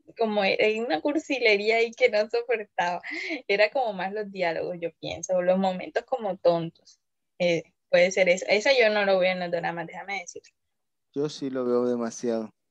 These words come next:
Speaker 2: Y créeme que muchas personas, eh, estarán de acuerdo conmigo que sí se ve. Y de hecho, los dramas asiáticos, no todos,
Speaker 1: Ajá.
Speaker 2: no todos, pero sí la mayoría de los dramas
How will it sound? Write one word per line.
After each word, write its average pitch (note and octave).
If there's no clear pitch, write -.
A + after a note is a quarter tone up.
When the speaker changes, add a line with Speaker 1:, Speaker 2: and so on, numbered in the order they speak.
Speaker 2:
Y C3+
créeme C#3+
que C#3
muchas B2+
personas, C3
eh, A#2
estarán A#2+
de B2+
acuerdo C3
conmigo B2
que A#2
sí -
se C3+
ve. B2
Y C3+
de C3
hecho, D3+
los C3+
dramas C3
asiáticos, C3+
no D3
todos, C3
Speaker 1:
Ajá. -
Speaker 2:
no B2+
todos, B2+
pero A#2+
sí B2
la C3+
mayoría C3+
de B2+
los C#3
dramas B2